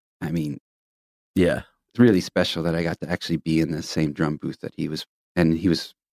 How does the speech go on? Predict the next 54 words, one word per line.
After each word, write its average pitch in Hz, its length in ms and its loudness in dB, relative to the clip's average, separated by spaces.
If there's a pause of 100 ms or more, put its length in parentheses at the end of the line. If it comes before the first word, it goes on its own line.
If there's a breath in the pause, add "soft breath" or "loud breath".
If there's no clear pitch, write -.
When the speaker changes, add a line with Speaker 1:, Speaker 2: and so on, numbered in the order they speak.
(140)
Speaker 1:
definitely 78 320 -2
one 76 100 0
of 78 60 0
my 76 120 -2
heroes. 80 720 -2
Speaker 2:
Sure. 85 380 0 (160)
Speaker 1:
And, 78 400 -8
uh, - 120 -12 (240)
Speaker 2:
What 101 120 2
happened 107 240 2
with 92 80 2
the 92 80 -2
family 104 280 2
band? 85 220 -2
What 85 180 -4
did 85 180 -2
you 87 60 0
guys, 85 360 0
uh 82 320 -2
Speaker 1:
So 160 240 8
we 147 120 8
did. 170 260 8
We 131 80 6
finished 156 320 6
the 147 80 -2
demo. 139 840 8
Um, 113 720 4 (460)
you 113 100 6
know, 98 140 6
we 110 80 8
were 95 100 6
super - 380 -2
green 80 460 2 (320)
and 80 380 4
really 87 220 4
didn't 78 160 4
know 78 120 4
what 73 120 0
we 80 80 4
were 78 80 4
doing. 85 380 4
Didn't 98 160 6
have 92 140 4
much 90 200 2
of 82 80 -4
a 85 80 4
plan 90 420 2
once 85 200 0
we 82 60 0
got 78 180 -2
to - 160 -4
L 82 180 2
A. 80 320 2
Speaker 2:
Mm-hmm. 87 260 4